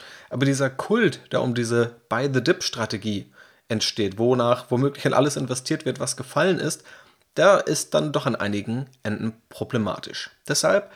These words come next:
starten wir mal mit den fünf Irrglauben und auch Mythen, die es hier rund um dieses günstige Nachkaufen gibt. Punkt Nummer eins. Auf Charts sieht alles einfach aus.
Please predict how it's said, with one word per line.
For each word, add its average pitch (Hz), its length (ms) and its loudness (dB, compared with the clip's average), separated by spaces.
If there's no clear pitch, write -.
starten - 360 4
wir 170 60 2
mal 156 200 4
mit 151 120 -4
den 147 140 -2
fünf - 420 -4
Irrglauben 131 560 4
und 139 160 -2
auch - 160 -2
Mythen, 139 580 0
die 156 200 -4
es 156 100 -4
hier 156 360 -2
rund 165 180 4
um 151 120 0
dieses 143 400 -2
günstige 156 500 0
Nachkaufen 127 1040 -2
gibt. - 300 -14
Punkt 220 240 2
Nummer 180 240 4
eins. 107 400 -2
Auf - 220 4
Charts - 680 -4
sieht 160 400 -4
alles 135 480 -2
einfach 117 400 -2
aus. - 300 -8